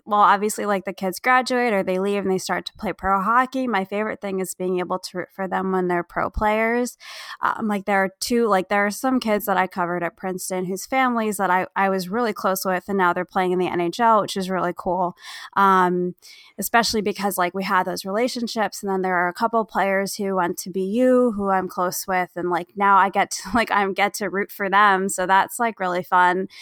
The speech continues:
And it's just really cool seeing how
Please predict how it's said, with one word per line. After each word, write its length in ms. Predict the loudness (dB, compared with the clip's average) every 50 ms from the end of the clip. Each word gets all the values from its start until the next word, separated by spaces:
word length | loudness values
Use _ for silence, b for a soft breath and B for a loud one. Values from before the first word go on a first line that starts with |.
| B B B B 0
And 100 | 2 2
it's 200 | 2 2 0 0
just 240 | -2 -2 -2 0 0
really 280 | 2 4 4 4 2 2 _ -4
cool 400 | -2 2 4 6 6 6 4 2
seeing 480 | 0 -2 -2 0 0 0 0 0 -2
how 880 | -2 -2 -4 -4 0 2 4 6 8 8 8 8 6 6 4 0 -2